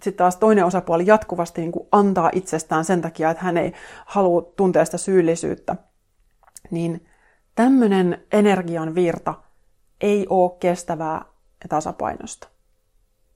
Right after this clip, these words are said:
Et ennemmin tai myöhemmin niinku jotain tapahtuu, <laughs> mä uskon, että joka jollain tavalla sitten – niin kun laittaa ne ihmiset kohtaamaan sen, että, että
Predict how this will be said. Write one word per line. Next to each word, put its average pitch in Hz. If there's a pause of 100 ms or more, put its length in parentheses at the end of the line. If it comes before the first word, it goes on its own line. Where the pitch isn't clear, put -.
(880)
Et 175 (800)
ennemmin 226
tai 185
myöhemmin 175 (280)
niinku 180
jotain 202
tapahtuu, 180 (260)
<laughs> 180
mä 208
uskon, 202
että -
joka 175
jollain 190
tavalla 160
sitten – 170 (1040)
niin 175
kun 165
laittaa 180
ne 170
ihmiset 170
kohtaamaan 160
sen, 160
että, 175 (380)
että 175